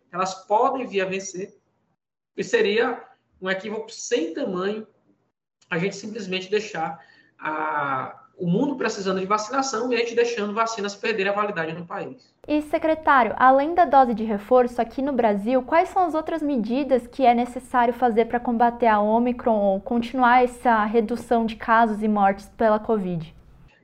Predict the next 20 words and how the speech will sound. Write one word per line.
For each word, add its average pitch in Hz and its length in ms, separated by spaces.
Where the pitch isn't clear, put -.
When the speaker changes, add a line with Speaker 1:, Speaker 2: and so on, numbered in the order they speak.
Speaker 1:
Quando 269 200
a 262 40
gente 254 220
fala, 190 560
ah, 160 240
de 175 120
novas 180 480
variantes, 151 920
além 175 300
dessa, 214 680
desse, 156 280
desse - 240
cuidado 165 420
que 165 60
a 165 40
gente 165 140
precisa 180 480
ter 156 180
de - 120
ter, 170 260